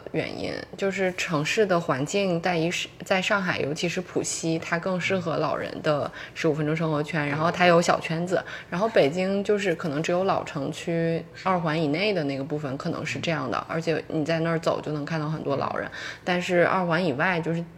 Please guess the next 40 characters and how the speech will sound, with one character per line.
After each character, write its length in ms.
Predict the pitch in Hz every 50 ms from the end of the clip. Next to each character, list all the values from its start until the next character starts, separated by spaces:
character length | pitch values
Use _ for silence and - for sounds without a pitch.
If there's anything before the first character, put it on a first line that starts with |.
| - -
就 100 | - 202
街 180 | 196 - 208
上 220 | 214 214 220 196 185
不 160 | - 147 156
易 160 | 196 214 208
行 240 | 196 - - 135 156
走 180 | 180 190 - - -
呀， 160 | - - - - - - - - - - - -
对， 100 | 185 170
一 60 | 170
个 80 | 170 196
马 160 | 202 170 143
路 160 | 151 185 190
那 80 | 196 202
么 100 | 190 170
宽， 340 | 160 - - 175 160 160 160
一 120 | 160 160
个 80 | 190 190
灯 180 | 196 185 185
根 100 | 185 196
本 120 | 190 170 147
过 120 | 165 175
不 80 | 170 175
去， 280 | 170 - - 196 160 - -
你 80 | 170 175
就 100 | 190 180
是， 140 | 185 185 185 - - - - - -
就 120 | - 190
是， 220 | 180 180 175 170 170 - - - - - -
对， 240 | - - - - -
就 120 | 175 - -
感 180 | - 165 151
觉 140 | 151 151 165
不 180 | 170 - - 165
是 140 | 160 -
很 340 | 196 175 180 151 131 123 - - - - - - - - - - - -
老 180 | 170 151 139 135
年 240 | 135 139 147 160
宜 160 | 156 147 139 143
居。 340 | 143 - - - 139 135